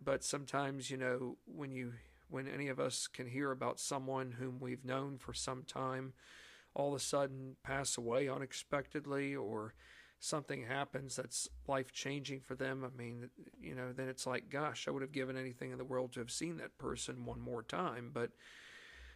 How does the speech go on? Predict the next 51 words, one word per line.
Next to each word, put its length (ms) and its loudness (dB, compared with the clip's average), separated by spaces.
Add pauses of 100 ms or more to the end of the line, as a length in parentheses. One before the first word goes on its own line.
knock 280 6
on 200 10
wood, 280 8
that 220 6
has 220 -2
not, 380 0
uh, 160 2 (360)
been 180 4
the 80 0
case, 520 2
uh, 180 4
for 140 -6
my 220 0
wife 380 4
and 100 0
I, 400 2
um, 460 -4
especially 460 0
with 120 -4
the 60 -10
friends 400 2
that 100 -2
we 140 0
saw 360 6
over 160 0
the 120 -4
weekend. 540 0
They 100 0
don't 160 0
live 160 2
far 240 8
from 200 -4
us, 220 2
but 320 0 (500)
they 160 8
are 140 8
good 300 0
people, 560 4
uh, 180 4
nonetheless. 680 2
As 40 -6
a 40 -4
matter 140 2
of 40 -6
fact, 300 -2
two 200 6
of 80 6
them 220 0
that 160 2
I 40 -2
saw, 440 6